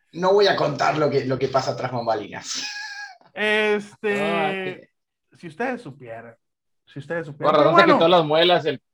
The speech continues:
Speaker 3: chef pedo, ¿no?
Speaker 2: Pero vamos, vamos a, a, a entrar en materia. Yo no sé si ustedes vieron, pero Davante Adams y Aaron Rodgers hicieron su, su, su drama en Instagram hace algunos días,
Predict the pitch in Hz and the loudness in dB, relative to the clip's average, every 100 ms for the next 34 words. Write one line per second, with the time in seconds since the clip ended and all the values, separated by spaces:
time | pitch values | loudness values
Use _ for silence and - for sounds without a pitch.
0 | _ - 139 131 117 - 131 135 - 139 | _ -6 -6 -6 -12 -6 -6 -6 -10 -14
1 | 131 _ - 233 220 214 285 320 320 - | -14 _ -4 2 2 4 4 4 0 0
2 | - - 294 339 339 - 160 131 123 - | -12 -2 -2 -2 -8 -4 -4 -4 -6 -14
3 | - - _ _ _ 151 147 214 247 214 | -18 -20 _ _ _ -8 -4 -2 0 -2
4 | 151 170 175 151 120 _ _ _ _ _ | -4 -4 -4 -4 -8 _ _ _ _ _
5 | _ _ 165 233 269 277 254 240 247 247 | _ _ -6 -4 -2 -4 -4 -2 0 2
6 | 220 202 220 226 240 254 _ - 214 254 | 2 4 4 4 0 -6 _ -4 0 0
7 | 285 302 _ 160 165 254 254 147 117 127 | -2 -6 _ -6 -6 -6 -8 -8 -8 -8
8 | 120 117 _ _ 135 214 262 139 107 107 | -10 -14 _ _ -4 -4 -4 -6 -8 -10
9 | 113 113 - _ 135 131 214 269 254 - | -14 -18 -20 _ -18 -2 0 0 -2 -6
10 | 165 143 135 143 135 - _ _ _ 196 | -8 -8 -8 -10 -12 -12 _ _ _ -4
11 | 185 240 277 247 202 202 175 233 262 - | 2 4 6 6 4 2 -2 0 -2 -2
12 | 185 180 185 180 - _ _ _ - 175 | -4 -2 -2 -6 -12 _ _ _ -10 -4
13 | 240 180 165 190 214 175 185 156 147 - | 0 0 -2 -4 -6 -6 -6 -6 -6 -16